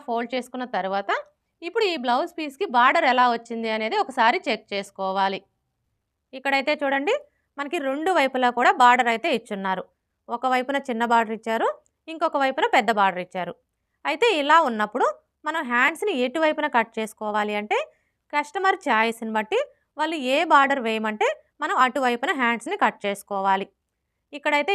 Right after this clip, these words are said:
ఈ కస్టమర్ పెద్ద బార్డర్ అయితే వేయమని చెప్పారండి, అందుకని చెప్పేసి మనం హ్యాండ్స్‌ని ఇటువైపున కట్ చేసుకోవాలి. చూడండి ఇప్పుడు ఈ క్లాత్‌ని మరలా ఇలా ఫోల్డ్ చేసుకోవాలి. అంటే మనకి రెండు హ్యాండ్స్ కావాలి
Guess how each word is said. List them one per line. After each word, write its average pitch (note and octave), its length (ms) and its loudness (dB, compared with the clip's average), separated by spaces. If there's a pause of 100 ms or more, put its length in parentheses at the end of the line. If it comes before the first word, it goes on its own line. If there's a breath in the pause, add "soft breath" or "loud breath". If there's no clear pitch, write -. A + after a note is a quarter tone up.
ఈ - 40 -2
కస్టమర్ C#4 460 -2
పెద్ద A3 200 0
బార్డర్ A#3+ 320 4
అయితే A#3+ 160 -4
వేయమని G#3 360 -4
చెప్పారండి, F#3+ 460 -4 (400)
అందుకని B3 420 -6
చెప్పేసి G#3+ 380 -2 (420)
మనం D4+ 240 -2
హ్యాండ్స్‌ని C#4 460 0 (100)
ఇటువైపున C4+ 440 0
కట్ D4 300 2
చేసుకోవాలి. G3+ 680 0 (2000)
చూడండి C#4 320 0 (380)
ఇప్పుడు E4 220 -6
ఈ - 140 -4
క్లాత్‌ని C#4+ 400 4 (200)
మరలా D4 320 2 (120)
ఇలా C4+ 180 8
ఫోల్డ్ G#3+ 360 -2
చేసుకోవాలి. G3+ 720 0 (800)
అంటే B3 180 -6
మనకి D4+ 240 -2
రెండు B3 280 -4
హ్యాండ్స్ B3+ 340 -2
కావాలి G#3 360 0